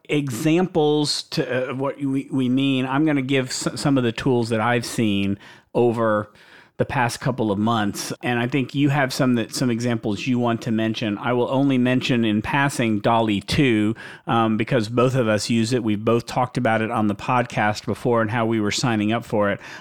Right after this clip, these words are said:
I'll leave you to talk more about how that works.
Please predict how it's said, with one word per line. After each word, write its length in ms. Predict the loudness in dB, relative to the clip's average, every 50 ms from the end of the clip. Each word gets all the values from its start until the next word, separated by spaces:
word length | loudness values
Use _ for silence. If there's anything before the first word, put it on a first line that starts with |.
| -6 -2
I'll 120 | 0 2
leave 280 | 2 4 2 2 2 0
you 140 | 0 0
to 80 | 0 0
talk 320 | -2 0 0 0 0 0
more 280 | 0 0 0 2 2 0
about 360 | 0 0 2 0 0 0 -2
how 220 | -2 -2 -2 -2 0
that 260 | 0 0 0 0 0
works. 480 | 0 2 2 2 0 -4 -10 -10 -10